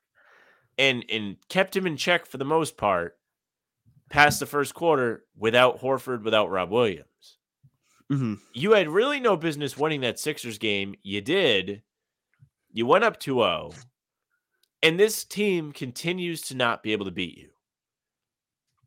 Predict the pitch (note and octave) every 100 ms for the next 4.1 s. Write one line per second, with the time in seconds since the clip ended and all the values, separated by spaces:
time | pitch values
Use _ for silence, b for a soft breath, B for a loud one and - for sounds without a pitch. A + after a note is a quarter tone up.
0 | _ _ - - F3 G#3+ A#3 G3 F#3 E3+
1 | E3 D#3 A#2+ C3+ - B2 A#2 A2+ A2+ B2
2 | A#2 G2+ F#2 - F#2+ F2+ E3+ E3+ A2 E2+
3 | E2+ - F3 F3 C#3+ C#3 F#3 G#3+ B2 F2
4 | D#2+